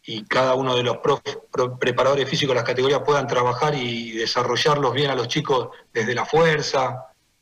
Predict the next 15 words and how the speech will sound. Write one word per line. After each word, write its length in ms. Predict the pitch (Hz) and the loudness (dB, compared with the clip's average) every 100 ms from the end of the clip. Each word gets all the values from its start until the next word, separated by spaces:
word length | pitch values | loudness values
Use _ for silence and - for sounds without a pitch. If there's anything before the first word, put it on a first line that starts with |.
| - | -8
Eh, 160 | 123 117 | -4 0
hay, 300 | 117 127 139 | 0 0 0
hay 220 | 196 139 | 0 0
cosas 520 | - 170 170 151 143 - - - _ _ | 2 2 4 2 0 -10 -20 -20 _ _
que 160 | - 117 | -6 -4
tenemos 360 | 123 143 139 139 | 0 2 0 2
que 640 | 131 123 120 113 110 110 | 0 0 -2 -4 -6 -6
conseguir, 580 | 120 117 131 156 175 160 | -4 -2 0 2 2 2
que 80 | |
hay 80 | 127 | 0
que 100 | 127 | 0
mejorarlas, 800 | 120 - 135 165 151 151 147 - - - _ _ _ _ _ | -4 0 4 4 4 2 0 -4 -16 -20 _ _ _ _ _
eh, 460 | 120 113 110 110 107 - | -6 -2 -2 -2 -4 -2
pero 160 | 120 | 2
bueno, 380 | 135 123 123 - | 2 2 -4 -12